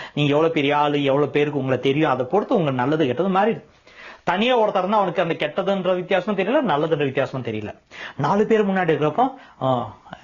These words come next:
சொல்லுவாங்க, ஒரு காமெடியில சொல்லலாம் இல்லையா, "ஏய் பப்ளிக்,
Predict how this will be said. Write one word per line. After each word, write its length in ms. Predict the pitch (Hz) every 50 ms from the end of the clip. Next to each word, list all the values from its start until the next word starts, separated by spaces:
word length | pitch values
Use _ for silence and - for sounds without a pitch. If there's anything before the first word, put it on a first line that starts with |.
| - - _ _ - - - 139
சொல்லுவாங்க, 420 | - - 185 180 185 180 160 151
ஒரு 100 | 147 143
காமெடியில 380 | - 160 180 175 165 160 147 135
சொல்லலாம் 260 | - 151 139 147 143
இல்லையா, 300 | 139 135 139 135 123 120 - - - 143 - -
"ஏய் 260 | 147 160 170 160 165
பப்ளிக், 600 | - 185 175 165 156 170 180 175 170 143 - _